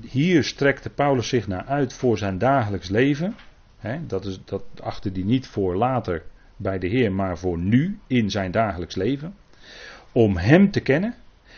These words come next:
en de kracht van zijn opstanding, nu al, dat die nu al werkt in ons leven. En de gemeenschap van zijn lijden.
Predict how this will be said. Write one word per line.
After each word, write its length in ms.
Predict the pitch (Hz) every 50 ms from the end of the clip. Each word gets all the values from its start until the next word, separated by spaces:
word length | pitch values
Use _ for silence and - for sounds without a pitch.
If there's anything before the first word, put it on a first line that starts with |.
| - - - -
en 180 | - 143 123 113
de 140 | 101 98 95 - -
kracht 500 | - 143 143 165 208 220 - - - -
van 220 | - 196 190 175
zijn 180 | 156 170 175 180
opstanding, 720 | 175 165 - - - 107 95 90 82 95 120 165 185 175 - - _ - - - 85
nu 480 | 82 90 101 123 143 170 214 226 208 -
al, 300 | 123 117 120 143 165 139
dat 200 | 117 104 101 104
die 180 | 139 156 127
nu 460 | 113 110 113 123 143 170 214 247 226
al 280 | 165 147 143 135 123 120 110
werkt 360 | 107 135 160 165 147 - - -
in 200 | 143 156 165 165
ons 220 | 156 156 151 139
leven. 440 | 147 147 123 104 98 95 123 185 - - - _ - - - - - - - - - -
En 200 | - 160 156 139
de 100 | 113 101
gemeenschap 760 | 85 98 98 107 135 180 202 202 196 - - 180 180 175 -
van 340 | - - - 170 165 160 147
zijn 280 | 131 151 147 147 147 147
lijden. 480 | 151 156 143 127 107 95 85 76 73